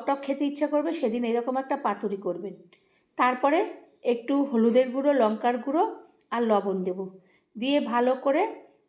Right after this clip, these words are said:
আমি এই মশলাগুলোকে টমেটোর সঙ্গে ভালো করে কষিয়ে নেব। এই রকম একটা টক যে কোনো মানুষ খেতে ভালোবাসবে আর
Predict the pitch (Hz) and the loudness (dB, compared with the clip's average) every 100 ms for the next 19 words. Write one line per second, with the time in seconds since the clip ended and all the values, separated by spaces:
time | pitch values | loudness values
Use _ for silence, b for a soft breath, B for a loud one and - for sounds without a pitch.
0 | - 208 247 403 - - - 220 220 - | -6 -2 0 -2 -6 -8 -2 0 -2 -8
1 | - - 220 214 254 240 247 269 269 311 | -12 -4 -2 0 0 0 2 0 2 -2
2 | 415 - 220 202 208 220 226 240 262 285 | -2 -4 -4 -2 -2 -4 -4 -4 -2 -2
3 | 220 208 208 254 285 196 185 202 180 170 | -2 -2 0 -2 0 -2 -2 -4 -6 -8
4 | 208 208 - _ b b b b b b | -12 -14 -20 _ b b b b b b
5 | b - 247 285 320 330 330 339 339 349 | b 2 4 4 4 4 2 4 4 2
6 | 349 - - _ _ _ - 262 262 247 | 0 -12 -20 _ _ _ 0 4 4 2
7 | - - - _ _ _ _ _ 208 262 | -2 -16 -20 _ _ _ _ _ -6 -6
8 | 285 330 349 285 233 247 320 339 - - | -2 0 2 2 2 0 0 -2 -8 -16
9 | _ - 240 233 254 226 233 269 269 262 | _ -10 -6 -4 -2 -2 0 2 2 0
10 | 254 359 415 - 190 | -2 0 -2 -4 -8